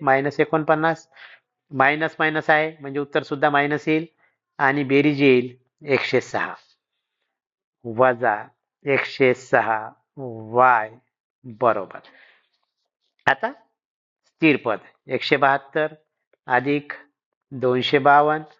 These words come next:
आणि बेरीज करायची आहे. बेरीज करायची आहे. दोन अन दोन, चार, सात अन पाच बारा, चलाला एक, तीन, तीन अन एक, चार. विद्यार्थी मित्रांनो, पुन्हा एकदा टोटल चेक करा,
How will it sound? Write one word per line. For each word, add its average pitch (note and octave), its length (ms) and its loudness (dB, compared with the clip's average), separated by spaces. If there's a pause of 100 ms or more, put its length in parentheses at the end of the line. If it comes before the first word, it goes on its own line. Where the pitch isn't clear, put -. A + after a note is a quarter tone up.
(500)
आणि G3 120 -6
बेरीज D#3+ 340 4
करायची A#2 420 -4
आहे. F#2+ 220 -16 (240)
बेरीज B2 420 -2
करायची A2+ 380 0
आहे. B2+ 200 -2 (540)
दोन C3+ 340 0
अन C#3 140 0
दोन, D#3+ 200 4 (580)
चार, C#3 480 2 (680)
सात B2+ 200 0
अन C3+ 80 -2
पाच B2 280 0
बारा, B2+ 460 2 (580)
चलाला B2 440 2
एक, C3 320 -2
तीन, D3 640 0
तीन C3+ 260 -2
अन C3 100 0
एक, D#3+ 200 -2 (220)
चार. G#2 480 0 (1300)
विद्यार्थी G#3+ 360 0
मित्रांनो, G3 680 4 (380)
पुन्हा D#3 260 4
एकदा D3+ 240 0
टोटल D3 380 -4
चेक - 420 -6
करा, D3 200 2